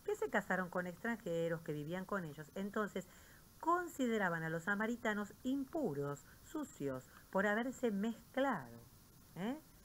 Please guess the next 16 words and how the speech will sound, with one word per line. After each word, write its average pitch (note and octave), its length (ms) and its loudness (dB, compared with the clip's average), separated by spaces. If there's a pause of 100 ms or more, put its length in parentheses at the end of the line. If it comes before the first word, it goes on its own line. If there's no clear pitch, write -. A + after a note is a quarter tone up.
(400)
Ahora, D#3 580 6 (280)
¿por B3+ 200 2
qué D#4+ 160 -2
entonces B3+ 520 0
Jesús F#3 540 -4 (280)
elige A3 400 0
en E3 80 -2
su D3+ 160 -6
parábola, C#3+ 800 4
que A#2+ 100 -8
es - 120 -10
un G3+ 140 -4
cuento D3+ 680 -2
que A#2+ 120 -8
nos G#2+ 160 -8
busca, B2 500 -2